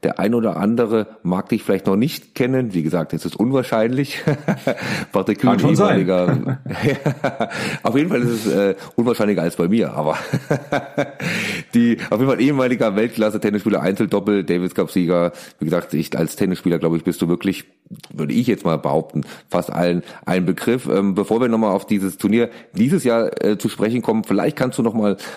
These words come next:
Speaker 1: kurz zusammenfassen, wie du überhaupt zu dem Job gekommen bist, den du ja jetzt auch schon einige Jahre begleitest, wie du Turnierdirektor, äh, geworden bist bei den B M W Open.
Speaker 2: Gerne. Also damals, äh, war das Turnier in den Händen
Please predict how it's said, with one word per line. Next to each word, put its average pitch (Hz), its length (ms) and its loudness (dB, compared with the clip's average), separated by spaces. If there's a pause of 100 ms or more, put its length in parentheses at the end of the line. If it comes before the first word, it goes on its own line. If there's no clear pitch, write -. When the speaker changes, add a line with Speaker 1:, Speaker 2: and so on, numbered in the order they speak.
(140)
Speaker 1:
kurz - 340 -2 (160)
zusammenfassen, 113 880 0
wie 110 80 4
du 113 100 2
überhaupt 92 400 0
zu 107 100 4
dem 95 200 2 (160)
Job - 340 -4
gekommen 107 380 0
bist, - 360 -6 (280)
den 87 100 2
du 90 100 4
ja 87 40 4
jetzt 90 160 0
auch 101 160 0
schon 82 300 -2
einige 85 520 2 (240)
Jahre 87 360 0
begleitest, 87 500 -2
wie 90 80 0
du 90 140 2
Turnierdirektor, 85 680 0
äh, 73 200 0
geworden 76 400 0
bist 73 180 -4
bei 76 80 -2
den 73 160 -2
B 76 100 0
M 73 120 -2
W 67 80 0
Open. 64 340 -6 (540)
Speaker 2:
Gerne. 98 340 2
Also 95 220 4
damals, 123 720 2
äh, 113 40 0
war 101 1200 2
das 104 220 -2
Turnier 104 560 2
in 101 120 2
den 95 120 2
Händen 110 600 0